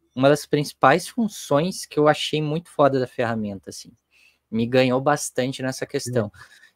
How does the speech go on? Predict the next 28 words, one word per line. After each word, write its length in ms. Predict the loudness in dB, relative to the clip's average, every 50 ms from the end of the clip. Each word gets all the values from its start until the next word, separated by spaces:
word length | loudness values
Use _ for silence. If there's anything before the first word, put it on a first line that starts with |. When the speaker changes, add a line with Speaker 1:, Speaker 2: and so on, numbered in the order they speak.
| _ _ -4
Speaker 1:
Que 120 | -2 0
nem 100 | 2 2
eu 80 | 2 4
tava 180 | 4 2 4
falando 340 | 4 4 4 4 4 4 2
outro 220 | 0 0 0 -2 -4
dia, 400 | -2 -2 0 2 2 2 2 0 0
eu 120 | 0 0
e 20 | 0
o 40 |
Felipe, 360 | 0 -2 -2 -2 -2 -2 -2 -2
a 40 |
gente 200 | -2 -2 -4 -4
fez 160 | -2 -2 -2 0
uma 120 | 0 -2
reunião 360 | 0 0 -2 -2 0 0 0
mais 240 | 0 -2 -2 -2 -4
interna 500 | -6 -8 -8 -6 -4 -4 -2 -2 -2 -4
outro 260 | -4 -4 _ -10 -10
dia, 320 | -8 -6 -4 -2 -2 -4 -4 _ _ _ _ _ _ _ _ _ _ _ _
eu 80 | -10 -6
falei, 220 | -2 -2 -2 -2
"Cara, 360 | -2 0 2 4 4 4 2 -2 -2 2
hoje 280 | 4 6 6 6 4
eu 60 | 0
precisava 800 | 0 0 0 -2 -2 -2 -6 -6 -2 2 4 4 4 4 2 -2
só 300 | -6 -6 -2 0 0 0
pensar 680 | 0 0 -4 -4 -4 -4 -6 -4 -2 0 0 2 0 -2